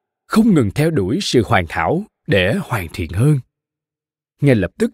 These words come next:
tôi mê Jiro khi tôi xem phim tư liệu này và rất tâm đắc với thuật ngữ shokunin. Năm hai nghìn không trăm mười ba, tôi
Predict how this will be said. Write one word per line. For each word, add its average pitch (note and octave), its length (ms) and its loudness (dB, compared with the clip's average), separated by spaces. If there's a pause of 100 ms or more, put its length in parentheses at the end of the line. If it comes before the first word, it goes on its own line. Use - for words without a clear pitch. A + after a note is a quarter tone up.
tôi A#2+ 140 4
mê G#2 120 4
Jiro A2 500 2 (280)
khi G3+ 180 2
tôi E3+ 160 0
xem C#3+ 260 -2
phim C#3 220 0
tư C#3 160 2
liệu F#2 180 2
này F2 300 0 (260)
và D#2 340 0
rất - 180 -6
tâm F#2 180 -2
đắc D3+ 220 -2
với D3+ 180 0
thuật - 220 -8
ngữ G#2 300 -2 (160)
shokunin. B2+ 840 2 (1040)
Năm G#2+ 180 0
hai G2+ 120 2
nghìn E2 260 -2
không A#2 220 -2
trăm A2 160 0
mười D#2+ 140 0
ba, F2 260 0 (480)
tôi A2+ 140 2